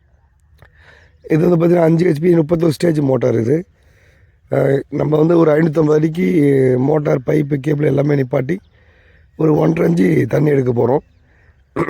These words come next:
இங்க வந்து பார்த்தீங்கன்னா, ஃபோர் ஸ்கொயர் எம் எம் கேபிள் யூஸ் பண்ணியிருக்கோம். ஒன்றரை இன்ச்சு பைப்பு, ஒன்றரை இன்ச்சு யூ பி வி சி பைப்பு யூஸ் பண்ணியிருக்கோம். இப்போ பார்த்தீங்கன்னா தெரியும், அந்த வண்டி வந்த தடம் தெரியும், நல்லா ஈரம் இருக்கு, வண்டி உள்ள வரல.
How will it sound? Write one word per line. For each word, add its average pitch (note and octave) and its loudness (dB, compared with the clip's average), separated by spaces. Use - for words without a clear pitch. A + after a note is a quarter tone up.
இங்க D3+ -2
வந்து D#3 2
பார்த்தீங்கன்னா, D3 0
ஃபோர் D#3 -2
ஸ்கொயர் D#3 -2
எம் C#3 2
எம் A#2+ -4
கேபிள் C3+ -2
யூஸ் B2+ -4
பண்ணியிருக்கோம். B2+ -4
ஒன்றரை E3+ 2
இன்ச்சு E3+ 0
பைப்பு, D#3 -2
ஒன்றரை D#3 0
இன்ச்சு D#3 2
யூ E3 2
பி F3 -2
வி D#3+ 2
சி C#3+ -2
பைப்பு C#3 -2
யூஸ் A#2+ -6
பண்ணியிருக்கோம். B2 -6
இப்போ B2+ -6
பார்த்தீங்கன்னா D#3 0
தெரியும், C#3+ 2
அந்த C#3 0
வண்டி C#3 0
வந்த C3 0
தடம் C3 -2
தெரியும், A#2+ -2
நல்லா B2+ 0
ஈரம் C3 0
இருக்கு, A2 -6
வண்டி C3 -4
உள்ள B2+ 0
வரல. A#2+ 0